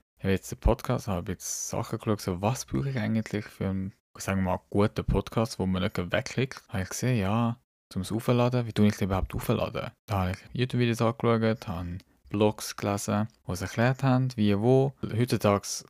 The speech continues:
kannst du für sehr wenig Geld gute Sachen kaufen. Ich habe jetzt auch ein Mikrofon gekauft, das ist nicht teuer gewesen. Und es tönt ja ziemlich gut, wie ihr ja selber könnt hören. Und ja, einen Laptop habe ich schon gehabt. Stecke das Mikrofon in den Laptop ein,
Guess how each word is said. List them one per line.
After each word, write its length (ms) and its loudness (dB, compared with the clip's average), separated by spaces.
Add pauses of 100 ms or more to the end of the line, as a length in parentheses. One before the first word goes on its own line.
kannst 440 -8
du 100 -2
für 220 -4
sehr 240 0
wenig 260 0
Geld 480 0 (100)
gute 340 2
Sachen 340 -6
kaufen. 260 -10
Ich 60 -14
habe 120 4
jetzt 200 -4
auch 220 4
ein 120 -2
Mikrofon 400 0
gekauft, 340 -2
das 140 -8
ist 180 -4
nicht 180 -4
teuer 200 2
gewesen. 320 -6 (160)
Und 100 2
es 120 0
tönt 300 4
ja 300 4 (200)
ziemlich 300 -2
gut, 300 2
wie 80 0
ihr 160 2
ja 160 -2
selber 300 -4
könnt 220 -8
hören. 280 0 (200)
Und 500 6 (200)
ja, 140 2
einen 100 2
Laptop 340 2
habe 180 2
ich 60 -4
schon 120 -4
gehabt. 400 -2
Stecke 260 0
das 240 -4
Mikrofon 640 0
in 120 -6
den 40 0
Laptop 340 0
ein, 280 0